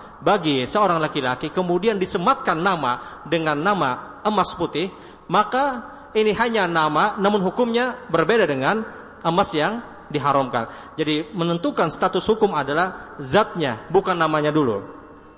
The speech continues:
Zatnya, apakah zatnya itu zat yang diharamkan atau tidak?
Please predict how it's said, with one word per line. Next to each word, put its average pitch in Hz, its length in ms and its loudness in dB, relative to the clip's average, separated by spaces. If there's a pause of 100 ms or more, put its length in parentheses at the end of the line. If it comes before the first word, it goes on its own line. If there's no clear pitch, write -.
(200)
Zatnya, 143 800 -2
apakah 254 400 4
zatnya 196 320 2
itu 180 160 2
zat 208 240 2
yang 202 80 0
diharamkan 185 480 2
atau 147 160 0
tidak? 131 320 0